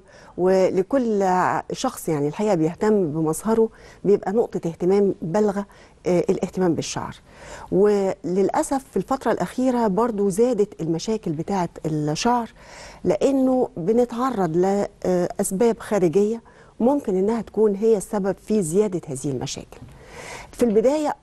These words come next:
أكتر مشكلة بتقابلنا هي مشكلة تساقط الشعر. آه، وقبل ما نقول مشكلة تساقط الشعر، لابد إن احنا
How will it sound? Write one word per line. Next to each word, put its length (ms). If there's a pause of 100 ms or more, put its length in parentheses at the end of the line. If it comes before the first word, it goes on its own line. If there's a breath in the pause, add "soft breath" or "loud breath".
أكتر 340
مشكلة 320
بتقابلنا 640
هي 160
مشكلة 460
تساقط 400
الشعر. 380 (760 loud breath)
آه، 260 (120)
وقبل 420
ما 60
نقول 240
مشكلة 320
تساقط 440
الشعر، 340 (200)
لابد 320
إن 120
احنا 420